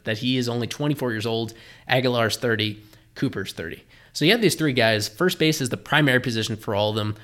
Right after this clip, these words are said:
First pl-, base is really the only position for two of them. It's contradictory from what the Marlins have said at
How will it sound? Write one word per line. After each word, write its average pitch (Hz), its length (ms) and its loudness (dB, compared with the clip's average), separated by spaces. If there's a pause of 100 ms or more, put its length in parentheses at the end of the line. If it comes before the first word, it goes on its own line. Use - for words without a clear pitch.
First 170 300 -2
pl-, 185 120 0 (120)
base 139 280 2
is 123 140 -2
really 170 160 4
the 120 140 6
only 143 300 6
position 117 400 -4
for 107 140 -10
two 156 260 0
of 117 60 2
them. 110 200 -8 (800)
It's 139 180 0
contradictory 139 920 0 (640)
from 131 220 0
what 135 160 4
the 135 80 0
Marlins 123 380 2
have 110 120 -2
said 123 220 0
at - 200 -2